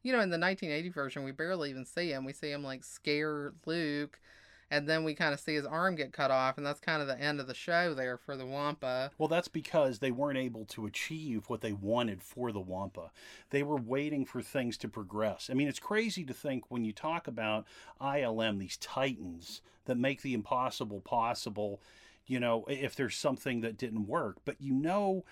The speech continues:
Speaker 2: that that crew is, you know, the best, the best. How many times have we talked about Dennis Muren?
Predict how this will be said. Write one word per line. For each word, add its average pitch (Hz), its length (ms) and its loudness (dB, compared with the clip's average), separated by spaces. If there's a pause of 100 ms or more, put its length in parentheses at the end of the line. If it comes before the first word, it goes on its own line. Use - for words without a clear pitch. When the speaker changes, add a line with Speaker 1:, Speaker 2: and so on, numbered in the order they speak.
(140)
Speaker 2:
that 143 160 2
that 156 240 4
crew 165 460 0
is, 135 500 0
you 131 100 2
know, 123 120 2
the 104 80 -4
best, 131 400 2
the - 60 -8
best. 139 340 4
How 165 160 2
many 214 180 2
times 175 320 -2
have 127 80 -4
we 120 120 -4
talked 151 360 -2
about 110 240 0
Dennis 120 320 -2
Muren? 104 540 -4